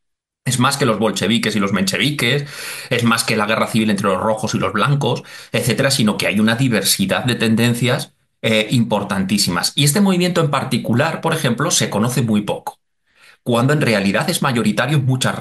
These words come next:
en muchas, en muchas zonas, o incluso hegemónico en algunas, en algunas de ellas. Entonces, no se puede entender la Revolución Rusa sin la participación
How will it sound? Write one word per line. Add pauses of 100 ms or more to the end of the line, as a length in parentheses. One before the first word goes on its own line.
en
muchas,
en
muchas
zonas, (560)
o
incluso
hegemónico
en
algunas,
en
algunas
de
ellas.
Entonces,
no
se
puede
entender
la
Revolución
Rusa (220)
sin
la
participación